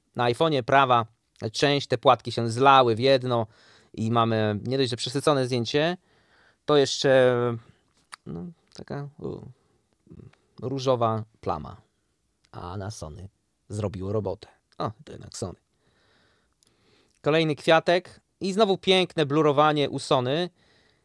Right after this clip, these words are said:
I w ogóle nie wyblurowało w iPhone'ie, no. Chyba że ja muszę to manualnie przycisnąć, no to nie wiem, ale to powinno być z automatu, to powinno po prostu zrobić i tyle.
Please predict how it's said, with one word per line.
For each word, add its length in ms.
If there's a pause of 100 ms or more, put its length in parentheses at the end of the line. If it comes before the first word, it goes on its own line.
(280)
I 120
w 80
ogóle 200
nie 100
wyblurowało 680
w 360
iPhone'ie, 500
no. 160 (920)
Chyba 160
że 100
ja 40
muszę 200
to 80
manualnie 460
przycisnąć, 640
no 100
to 100
nie 140
wiem, 140
ale 100
to 80
powinno 240
być 140
z 60
automatu, 440
to 80
powinno 280
po 60
prostu 280
zrobić 460
i 80
tyle. 320